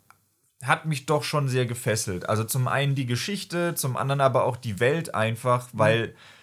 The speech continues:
Speaker 1: ey, es ist einfach so gut. Es hat so ein bisschen
Speaker 2: <laughs>
Speaker 1: dieses,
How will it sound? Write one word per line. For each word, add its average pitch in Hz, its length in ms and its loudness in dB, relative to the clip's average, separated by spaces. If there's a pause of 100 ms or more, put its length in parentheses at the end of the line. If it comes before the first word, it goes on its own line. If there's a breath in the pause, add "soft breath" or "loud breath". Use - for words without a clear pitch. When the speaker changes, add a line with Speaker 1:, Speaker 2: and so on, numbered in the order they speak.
(1000 loud breath)
Speaker 1:
ey, 127 180 6
es 127 140 4
ist 131 140 0
einfach 127 340 2
so 156 380 2
gut. 143 520 0
Es 117 140 -4
hat 139 160 2
so 151 100 -2
ein 143 120 2
bisschen 160 420 2
Speaker 2:
<laughs> - 0 -
Speaker 1:
dieses, 151 520 2